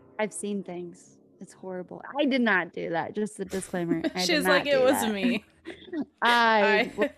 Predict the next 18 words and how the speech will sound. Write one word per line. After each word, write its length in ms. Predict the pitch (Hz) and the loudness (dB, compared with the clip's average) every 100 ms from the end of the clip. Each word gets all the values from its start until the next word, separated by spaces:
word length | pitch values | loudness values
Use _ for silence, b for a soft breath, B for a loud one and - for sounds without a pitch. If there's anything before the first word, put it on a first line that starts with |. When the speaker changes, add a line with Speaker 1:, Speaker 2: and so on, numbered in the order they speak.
| 302 | -6
Speaker 1:
a 180 | 285 285 190 214 | -6 -6 -4 0
Speaker 2:
I" 220 | 240 214 | 4 4
Speaker 1:
dookie 260 | - 214 208 | 2 0 0
in 80 | 196 | 0
the 120 | 196 | -4
corner 460 | - 233 214 185 180 | -4 -2 -2 -4 -6
next 320 | 175 - - | -8 -10 -10
to 100 | 190 | -6
that 260 | 165 190 - | -6 -6 -6
theater. 340 | 185 165 220 196 | -6 -4 -6 -6
<laughs> 60 | b b 220 _ - | b b -20 _ -8
No, 440 | 330 311 320 269 | -4 -2 0 0
Speaker 2:
Mm-hmm. 20 | 196 | -2
Speaker 1:
never. 500 | 196 196 175 - 220 - | -4 -4 -4 -6 -8 -12
I 120 | 208 208 | -12 -10
would 180 | 202 | -10
never. 320 | - - - - | -10 -12 -14 -12
That's, 440 | - - - - | -10 -10 -14 -20